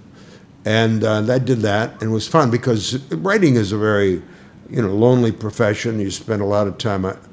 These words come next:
you know, you can sit in coffee shops the way I used to, but you're still alone, basically. And so, uh, that was good. And then I got invited to do it again. And what was fifteen people,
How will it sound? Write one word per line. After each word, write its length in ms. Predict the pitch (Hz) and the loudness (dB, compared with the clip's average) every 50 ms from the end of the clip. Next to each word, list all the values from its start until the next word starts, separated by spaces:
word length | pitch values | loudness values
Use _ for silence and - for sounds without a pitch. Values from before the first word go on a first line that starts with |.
| - - - - - - - - - - - - | -20 -20 -20 -18 -18 -18 -20 -20 -20 -20 -16 -10
you 180 | - 123 110 101 | -6 -4 -2 -2
know, 80 | 104 | -2
you 200 | 110 120 131 160 | -4 -4 -6 -6
can 180 | 151 156 156 131 | -2 -2 0 0
sit 180 | - - 143 | 0 -2 -2
in 100 | 110 113 | -2 -2
coffee 380 | - 135 135 143 143 - 127 107 | 2 4 4 4 2 0 -4 -4
shops 400 | - - 120 107 92 85 - - | -2 0 0 0 0 -2 -6 -6
the 80 | 110 104 | -4 -4
way 140 | 95 95 | -4 -4
I 120 | 95 95 95 | -4 -2 0
used 320 | 107 117 123 110 - - | 0 0 0 -2 -4 -4
to, 120 | 110 101 90 87 | -4 -4 -4 -4
but 180 | 90 87 - | -6 -8 -8
you're 80 | - - | -8 -10
still 220 | - - - 117 | -8 -4 -4 -4
alone, 460 | 87 80 82 87 98 104 98 82 78 71 | -2 -2 -4 -4 -2 -2 -2 -4 -6 -8
basically. 580 | 90 90 - - - 82 - - - - - - - - - - - - - - - | -8 -8 -8 -8 -10 -14 -14 -16 -14 -14 -16 -16 -20 -20 -20 -20 -20 -20 -20 -12 -6
And 140 | - 123 117 | -4 -4 -4
so, 480 | 107 - - 135 139 135 127 127 127 123 | -2 -2 2 4 6 6 6 6 6 4
uh, 120 | 123 123 | 4 4
that 100 | 123 151 | 2 2
was 140 | 165 175 143 | -2 -2 -2
good. 320 | - 127 110 104 110 - - - | 0 2 2 2 0 -2 -6 -4
And 160 | 120 117 117 | -2 0 0
then 160 | 120 120 123 | 2 2 2
I 80 | 120 117 | 2 2
got 180 | 98 117 113 | 2 2 2
invited 580 | 113 110 104 98 107 107 104 104 107 107 101 85 | 2 0 -2 -2 0 0 0 0 0 -2 -4 -8
to 120 | - - 101 | -10 -10 -6
do 160 | 98 107 101 | -4 -4 -4
it 60 | 98 | -4
again. 320 | 101 110 131 127 139 - - - - - - - - - - | -4 -4 -4 -4 -4 -8 -14 -20 -20 -20 -20 -20 -18 -10 -4
And 400 | 107 107 110 110 107 107 107 104 | -2 0 0 2 0 0 -2 0
what 240 | 110 110 120 123 127 | 0 0 0 0 0
was 180 | 123 113 104 - | -2 -2 -2 -4
fifteen 680 | - - 123 113 - - - 143 156 160 156 151 139 | -4 -2 -2 -2 -2 -2 0 2 2 2 2 0 0
people, 560 | - 120 107 95 - - 107 101 101 110 107 | -2 -2 -2 -2 -4 -4 -4 -4 -2 -4 -4